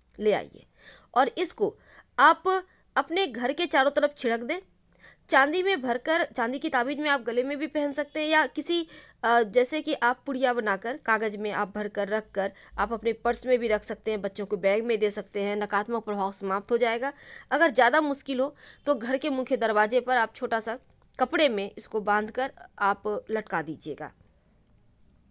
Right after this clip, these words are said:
तो ये सिंपल सा प्रयोग है, आपके घर परिवार को सुरक्षा कवच देगा होलिका दहन की राख। कई बार होता है, धन की मुश्किलें बहुत परेशान करती है।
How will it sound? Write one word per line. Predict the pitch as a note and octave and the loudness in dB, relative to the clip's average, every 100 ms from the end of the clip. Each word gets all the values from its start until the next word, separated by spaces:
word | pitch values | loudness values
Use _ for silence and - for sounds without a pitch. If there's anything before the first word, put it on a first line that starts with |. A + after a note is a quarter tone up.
| _ _ _ _ _ _ _ - _ | _ _ _ _ _ _ _ -20 _
तो | C4+ | -2
ये | D#4 | 2
सिंपल | E4 C4 D4+ | 2 2 0
सा | D#4 | -2
प्रयोग | D4+ C#4+ C4+ C4+ | -4 -4 -4 -4
है, | D#4 - - | -6 -10 2
आपके | G#3+ A#3+ - C4+ C#4 | 2 2 2 2 2
घर | A#3 - D#4+ | 0 -4 0
परिवार | C4+ B3+ A#3 A#3 | 0 0 0 -2
को | B3 | -4
सुरक्षा | A#3+ A3+ - B3 | -2 -2 -2 -4
कवच | - G#3+ B3+ | -2 -4 -4
देगा | A3+ C4 E4+ F#4+ _ _ | -2 -4 -6 -14 _ _
होलिका | A#3 A3+ A3+ G3+ | -4 -2 -2 -2
दहन | G#3 C#4 F#4 - - _ | -2 -4 -6 -12 -20 _
की | B3 | 0
राख। | F#3+ C3+ - - - _ _ _ _ _ _ - _ - - - - | 2 0 -6 -20 -20 _ _ _ _ _ _ -20 _ -20 -20 -20 -2
कई | E4+ F#4+ | 0 4
बार | F#4 | 2
होता | D4+ B3+ C#4+ | 2 -2 -4
है, | C#4+ | -4
धन | A#3 A#3+ | -8 -8
की | C#4 | -6
मुश्किलें | B3 A#3+ A#3+ A3+ | -4 -4 -4 -2
बहुत | G3 - | -4 -6
परेशान | F#3 E3 D3+ C#3 | -8 -8 -8 -12
करती | C#3+ C#3 - | -16 -18 -18
है। | F2 | -20